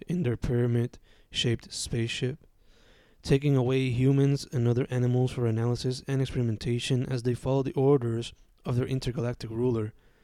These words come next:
the mighty eater of planets, Trontaro. Trontaro. He sends his soldiers to slowly analyze and experiment on defenseless beings around the entire galaxy,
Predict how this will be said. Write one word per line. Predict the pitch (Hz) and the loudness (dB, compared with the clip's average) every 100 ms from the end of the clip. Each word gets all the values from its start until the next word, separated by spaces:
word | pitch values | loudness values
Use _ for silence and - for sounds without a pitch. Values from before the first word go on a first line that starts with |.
| _ _ - | _ _ -4
the | 120 | 0
mighty | 120 135 123 131 | 2 0 -2 -2
eater | 135 120 | -2 -2
of | 110 | -4
planets, | - 120 117 104 - - _ _ _ _ - | -4 -2 -2 -4 -8 -10 _ _ _ _ -6
Trontaro. | - 110 104 123 117 110 113 113 - _ _ _ _ _ _ _ _ _ _ _ _ _ _ - _ _ _ _ _ _ _ _ _ _ - _ _ _ _ _ _ _ - | 0 0 0 -2 -2 -4 -8 -14 -20 _ _ _ _ _ _ _ _ _ _ _ _ _ _ -20 _ _ _ _ _ _ _ _ _ _ -20 _ _ _ _ _ _ _ 2
Trontaro. | - 117 - 127 107 104 - - _ _ _ _ _ - _ _ _ | 6 6 6 2 2 -2 -8 -20 _ _ _ _ _ -20 _ _ _
He | - 131 | -4 0
sends | - 165 175 170 - - - | 4 4 4 2 -6 -10 -4
his | 139 - - | -2 -2 -8
soldiers | - - 143 147 143 139 143 143 | -8 -4 2 4 4 4 2 2
to | - 131 | -4 -8
slowly | - 131 135 | -2 -2 0
analyze | - 131 127 127 127 | 0 0 2 2 2
and | 120 113 | 0 -2
experiment | - - 123 123 123 123 - - _ _ | -4 -4 -2 0 0 -2 -4 -16 _ _
on | 135 123 | -2 0
defenseless | 113 131 131 127 113 | 0 -2 -2 -4 -6
beings | 117 120 123 127 | -2 0 2 0
around | 117 117 120 | 0 0 0
the | |
entire | 110 107 120 | -2 -2 -4
galaxy, | 113 117 113 - - 135 | -4 -4 -4 -6 -10 -10